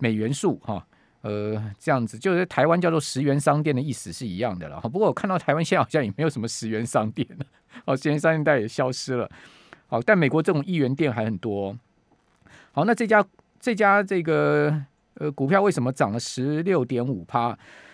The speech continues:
因为它也挺不住了，美国物价持续上涨，通膨的压力，所以 Dollar Tree 宣布啊，它要涨价了，它也不再卖一块东西了。好，它要，它搞这个所谓 Dollar Tree Plus 门店哈，它这个门-，新的这个体系呢，它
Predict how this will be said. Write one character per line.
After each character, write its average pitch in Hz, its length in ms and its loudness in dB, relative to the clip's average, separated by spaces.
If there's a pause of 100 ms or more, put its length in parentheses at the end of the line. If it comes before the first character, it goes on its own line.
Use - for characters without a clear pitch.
(140)
因 240 80 -2
为 262 80 6
它 220 140 6
也 220 80 6
挺 147 180 2
不 135 80 2
住 170 260 2
了， 76 180 -8
美 143 120 2
国 160 140 4
物 220 140 0
价 175 280 4 (460)
持 - 180 -4
续 190 140 -2
上 165 240 2
涨， 107 220 0
通 180 200 0
膨 135 120 0
的 143 100 0
压 151 180 2
力， 151 140 0
所 190 160 0
以 151 100 0 (480)
Dollar 202 280 6
Tree 190 280 0
宣 185 320 2
布 180 200 2
啊， 98 180 -4 (300)
它 196 120 4
要 202 120 6
涨 104 240 2
价 175 240 6
了， 113 80 2
它 214 120 6
也 185 60 6
不 - 140 0
再 202 160 10
卖 190 160 6
一 190 100 0
块 190 180 6
东 185 220 2
西 180 220 0
了。 131 120 2
好， 131 160 -2
它 202 160 2
要， 202 160 4 (460)
它 226 160 2
搞 123 240 4
这 175 140 2
个 156 100 4
所 131 140 0
谓 160 200 4
Dollar 170 320 6
Tree 175 260 0
Plus 147 420 2
门 104 240 -2
店 147 180 0
哈， 98 260 -6 (220)
它 - 140 -2 (480)
这 - 160 -6
个 190 100 4
门-， 139 220 2
新 196 260 -2
的 175 100 4 (260)
这 - 140 -2
个 131 300 2
体 117 240 -6
系 165 220 -2
呢， 139 180 0
它 185 160 0